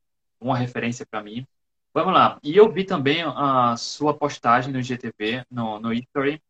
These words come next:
falando que tinha, é, assumido esse compromisso com o professor Diego e que você vai só.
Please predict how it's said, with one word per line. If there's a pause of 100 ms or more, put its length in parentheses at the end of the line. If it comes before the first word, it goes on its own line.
falando
que (140)
tinha, (420)
é,
assumido
esse
compromisso
com
o
professor
Diego
e
que
você
vai
só.